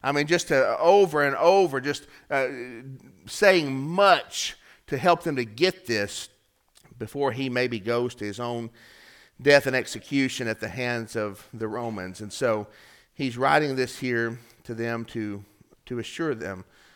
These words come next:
that they are, that they are included, that the, that God loves them. And he begins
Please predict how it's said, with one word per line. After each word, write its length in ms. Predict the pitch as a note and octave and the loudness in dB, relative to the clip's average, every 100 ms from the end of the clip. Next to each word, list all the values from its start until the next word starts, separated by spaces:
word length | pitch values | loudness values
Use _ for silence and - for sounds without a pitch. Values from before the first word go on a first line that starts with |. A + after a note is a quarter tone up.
| _ _ | _ _
that 160 | A#2+ A2+ | -6 2
they 200 | C#3 D3 | 2 4
are, 340 | C#3+ C3+ A2 | 2 0 -4
that 140 | G#2+ G#2+ | -4 0
they 160 | C#3+ | 2
are 100 | D3+ | 4
included, 720 | C#3+ B2+ - D#3+ D3+ G2+ G#2+ E2+ _ _ _ - | 0 -4 -6 -2 -2 -4 -12 -16 _ _ _ -10
that 140 | A2 | -4
the, 180 | A#2 A#2 | -4 -4
that 120 | A2+ G2 | -6 -4
God 320 | B2+ D3 C#3 | 2 2 2
loves 380 | C3+ C#3 A#2 F#2+ | 2 0 -2 -8
them. 380 | G#2 F2+ G2 - _ _ _ _ _ - | -10 -10 -14 -18 _ _ _ _ _ -12
And 100 | A2+ | -8
he 40 | |
begins 600 | A2 G2+ C3 C3+ B2+ - | -6 -4 -4 -4 -6 -14